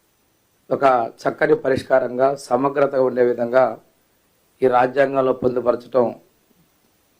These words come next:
ఒక గొప్ప విశేషంగా భావిస్తున్నాం. ఈ రాజ్యాంగ రచనా సంఘంలో ఉమ్మడి మద్రాసు రాష్ట్రంలోని ఆ రోజు కృష్ణస్వామి అయ్యర్ గారు మన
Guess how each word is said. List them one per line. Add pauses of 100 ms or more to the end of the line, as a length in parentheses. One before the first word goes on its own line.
(160)
ఒక (1120)
గొప్ప (680)
విశేషంగా (100)
భావిస్తున్నాం. (680)
ఈ (120)
రాజ్యాంగ
రచనా
సంఘంలో (800)
ఉమ్మడి
మద్రాసు
రాష్ట్రంలోని (960)
ఆ
రోజు
కృష్ణస్వామి
అయ్యర్
గారు (580)
మన